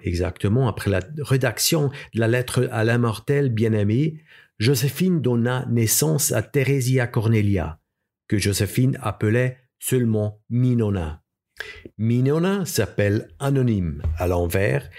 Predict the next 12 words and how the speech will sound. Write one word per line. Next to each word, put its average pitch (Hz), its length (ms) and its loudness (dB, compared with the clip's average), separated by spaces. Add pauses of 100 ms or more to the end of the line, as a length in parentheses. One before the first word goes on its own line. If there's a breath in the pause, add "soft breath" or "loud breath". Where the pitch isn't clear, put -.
(240 loud breath)
et 131 100 0
une 139 120 2
photo 139 500 -2
datant 104 520 0
des, 98 260 0
ces, 117 340 0
des 110 140 -2
dernières 101 520 0
années 123 280 2
de 104 160 0
Theresia 113 560 0
Cornelia 113 640 0